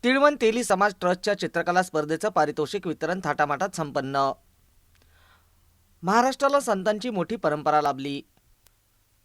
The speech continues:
ज्यांनी समाज उद्धाराचं काम करून समाजाला दिशा दिली, त्यांनी समाज उद्धाराचं काम करून समाजाला दिशा दिली आहे.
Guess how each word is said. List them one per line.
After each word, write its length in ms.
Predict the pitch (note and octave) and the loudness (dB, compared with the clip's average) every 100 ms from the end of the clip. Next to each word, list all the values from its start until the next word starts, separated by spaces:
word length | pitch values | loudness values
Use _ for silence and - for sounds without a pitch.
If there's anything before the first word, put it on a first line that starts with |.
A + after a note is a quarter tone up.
| _ _ _ _ _ | _ _ _ _ _
ज्यांनी 340 | B2 F3 F3 F3+ | 0 2 2 0
समाज 340 | C#3+ D#3 D#3 | 0 2 0
उद्धाराचं 440 | D3 E3 E3 E3+ | 0 0 0 -2
काम 280 | F3+ C#3+ D3+ | -2 -2 0
करून 380 | D#3+ G3 C#3+ C3 - _ _ _ | -2 -2 -2 -2 -10 _ _ _
समाजाला 480 | - A3+ C4 C4 C4 | -2 0 2 2 2
दिशा 280 | G3+ D#3 F#3+ | 0 0 0
दिली, 380 | F#3 G#3 D3 C3+ _ _ _ _ _ _ _ _ _ _ _ _ _ _ _ _ _ _ _ _ _ _ _ - | -2 -2 -2 -4 _ _ _ _ _ _ _ _ _ _ _ _ _ _ _ _ _ _ _ _ _ _ _ 4
त्यांनी 300 | B3+ D4 D4+ | 4 6 2
समाज 340 | A#3+ A3+ B3 | 4 6 4
उद्धाराचं 480 | F3+ D#3+ G#3+ G#3+ A#3 - | 0 2 2 4 0 4
काम 220 | F3 F3+ | 4 4
करून 240 | F3+ G#3+ | -4 -4
समाजाला 480 | F#3 E3 D#3+ E3 A3 | -2 -2 -2 -2 -2
दिशा 280 | D#3+ C#3+ D#3+ | -4 -2 -2
दिली 240 | D3 D3 | -2 2
आहे. 340 | D3 C3+ C#3 | 2 2 -2